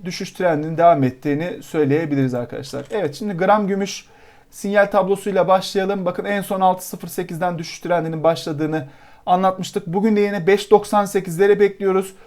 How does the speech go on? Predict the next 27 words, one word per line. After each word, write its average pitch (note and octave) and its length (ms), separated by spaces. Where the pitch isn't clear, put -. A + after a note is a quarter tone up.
Onun G3 200
altında G3+ 420
da, F#3+ 360
e, D3+ 340
beş G3 240
doksanlar F#3+ 520
var, E3 420
beş F3 180
doksan F#3+ 260
sekizleri F3+ 440
bekliyoruz F3+ 360
demiştik. E3+ 380
Onun G#3 180
altında F#3+ 420
da F#3 240
beş F#3 260
doksan F3 300
ikiler D3+ 260
var C#3+ 220
demiştik. D#3 300
Onun F#3+ 260
altına D#3 420
geldi C#3+ 220
arkadaşlar C#3+ 520
beş F3 140
seksen E3+ 440
sekizlere. C#3+ 640